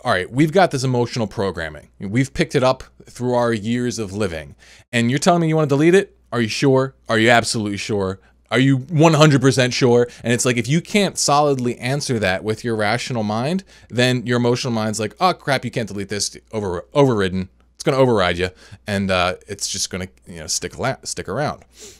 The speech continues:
And so this is where belief systems really come into play. So, um, like, for example, if you were a sex addict or a porn addict or something like that, then you're not gonna be able to let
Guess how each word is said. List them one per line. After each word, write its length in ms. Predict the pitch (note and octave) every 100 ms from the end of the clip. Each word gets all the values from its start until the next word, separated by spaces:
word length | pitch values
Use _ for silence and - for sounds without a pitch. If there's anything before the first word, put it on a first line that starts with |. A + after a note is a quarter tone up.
| _
And 100 | A#2
so 140 | A2+ C#3+
this 180 | F3 A3
is 120 | F3
where 400 | D3+ C#3 B2+ A#2+ _ _ _ -
belief 360 | G2+ A2 A2+ -
systems 460 | F2 - E2 D#2+
really 180 | F#2+ E2+
come 160 | - E2
into 140 | D2+
play. 320 | - B1+ A1 _
So, 440 | - F#2 E2+ E2 _ -
um, 400 | E2+ E2+ E2 - _ _ _
like, 280 | F#2+ F2+ - _ _ _ -
for 60 |
example, 280 | A2+ G2+ F2+
if 120 | F2+
you 140 | A2 A2
were 200 | A2 G#2
a 140 | -
sex 320 | - E2+ -
addict 340 | F2+ F2+ F2 E2
or 80 | C#2
a 60 |
porn 260 | - A#2 G#2
addict 400 | G2 F#2 F2 F2+
or 60 |
something 280 | F2 F#2 F#2+
like 180 | F2+ E2+
that, 280 | D#2+ E2+ - - - -
then 320 | A2 G#2+ G#2 -
you're 240 | C3+ A#2
not 180 | D3 D#3+
gonna 120 | D3
be 80 | B2
able 140 | B2 G#2+
to 40 |
let 380 | G#2 A2 A#2